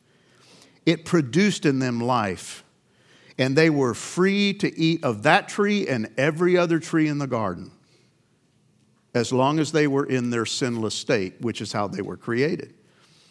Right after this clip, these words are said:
And I believe that tree, the tree of life, was the key to their existence. I believe as long as they ate of that tree, they would live forever. As long as they stayed in fellowship with God,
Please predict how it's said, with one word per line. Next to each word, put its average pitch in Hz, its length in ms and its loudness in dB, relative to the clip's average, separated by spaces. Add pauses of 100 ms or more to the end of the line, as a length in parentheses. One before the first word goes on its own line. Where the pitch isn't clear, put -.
(680)
And 123 120 2
I 156 120 6
believe 143 520 2 (340)
that 131 300 2
tree, 135 360 2
the 117 120 -2
tree 135 200 0
of 190 120 0
life, 113 320 0
was 113 140 -6
the 123 60 -4
key 120 340 -2
to - 120 -8
their 113 380 -4
existence. 110 720 -4 (340)
I 202 220 6
believe 117 440 2
as 117 160 -6
long 135 200 -2
as 113 100 -2
they 117 160 -2
ate 139 160 2
of 170 80 -2
that 185 160 -4
tree, 185 400 -2 (100)
they 127 140 0
would 120 140 -2
live 113 200 0
forever. 104 440 -6 (1900)
As 110 120 -2
long 151 220 6
as 165 80 4
they 160 140 2
stayed 147 340 2
in 120 120 -2
fellowship 185 480 2
with 165 140 0
God, 185 400 2